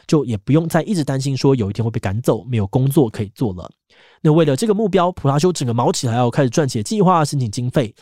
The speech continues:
但很遗憾的是，他的这个想法可能领先那个时代十几年以上，对当时来说还太早了。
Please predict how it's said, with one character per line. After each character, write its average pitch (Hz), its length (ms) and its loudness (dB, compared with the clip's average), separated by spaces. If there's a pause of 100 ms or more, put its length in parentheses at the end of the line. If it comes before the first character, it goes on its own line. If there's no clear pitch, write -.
(180)
但 156 120 0
很 131 180 0
遗 139 140 0
憾 190 160 2
的 143 80 0
是， 160 240 2 (220)
他 - 100 -6
的 254 100 4
这 - 120 -2
个 247 80 4
想 139 200 -2
法 139 200 0
可 135 120 0
能 135 140 0
领 120 160 2
先 170 200 0
那 208 120 2
个 151 80 2
时 - 180 -2
代 147 160 2
十 - 240 -2
几 175 160 0
年 107 140 -2
以 98 100 -10
上， - 260 -4 (220)
对 127 140 2
当 143 220 0
时 139 140 0
来 104 140 -2
说 113 240 2
还 101 180 -4
太 127 180 0
早 92 240 -6
了。 82 180 -10